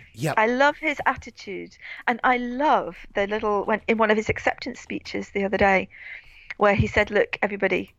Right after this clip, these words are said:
Speaker 2: you get over the one inch high subtitles, you will see some amazing films."
Speaker 1: Exactly.
Speaker 2: You know,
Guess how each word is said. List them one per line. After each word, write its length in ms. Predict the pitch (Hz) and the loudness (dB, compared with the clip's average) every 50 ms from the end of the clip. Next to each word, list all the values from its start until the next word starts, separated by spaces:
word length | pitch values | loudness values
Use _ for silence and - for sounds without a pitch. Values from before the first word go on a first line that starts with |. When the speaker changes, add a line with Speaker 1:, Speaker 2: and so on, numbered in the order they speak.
| _ _ | _ _
Speaker 2:
you 100 | - 208 | -8 -2
get 180 | - 240 233 240 | 0 2 4 4
over 180 | 240 233 226 | 4 4 2
the 100 | 220 214 | 0 0
one 200 | 196 202 208 202 | 0 0 0 0
inch 120 | 196 - - | -2 -6 -4
high 200 | - - 208 202 | 0 0 0 0
subtitles, 800 | - - 214 202 - - 196 185 185 - - 196 196 196 - _ _ _ _ | 0 -2 -4 -4 -2 -2 0 0 0 -2 -4 -6 -8 -8 -10 _ _ _ _
you 220 | - 196 208 208 202 | -6 0 2 4 4
will 100 | 202 202 | 4 2
see 220 | 202 - 202 196 | 2 0 -2 -2
some 180 | 202 - - 202 | -2 -2 -2 -2
amazing 460 | 196 196 190 190 190 190 - 190 180 | 0 2 4 2 2 2 -2 -6 -8
films." 420 | - - 180 175 170 165 165 - - - - - - | -4 -2 -2 -2 -2 -4 -8 -10 -14 -16 -16 -14 -12
Speaker 1:
Exactly. 340 | - 110 - - 196 196 202 | -12 -10 -8 -4 0 2 4
Speaker 2:
You 160 | 226 240 254 240 | 6 6 6 6
know, 320 | 220 185 175 170 156 156 | 6 6 6 6 4 4